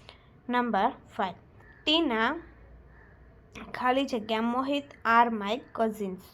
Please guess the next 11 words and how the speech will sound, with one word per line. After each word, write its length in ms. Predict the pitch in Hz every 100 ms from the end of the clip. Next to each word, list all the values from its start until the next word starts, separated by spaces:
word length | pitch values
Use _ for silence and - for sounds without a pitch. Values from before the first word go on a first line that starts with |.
| - - - -
and. 260 | 233 208 190 - - - - - - - - - - - - - - - - - - - - - - -
તો 80 |
વિદ્યાર્થી 360 | 240 247 320 330
મિત્રો, 360 | 330 311 330 330
ધોરણ 420 | 262 247 233 233
ત્રણથી 340 | 233 233 254
આઠની 340 | 220 240 311 294
જે 140 | 294
દ્વિતીય 400 | 240 254 233 269
સત્રાંત 460 | 269 240 262 254 233
પરીક્ષા 560 | 240 240 - 254 247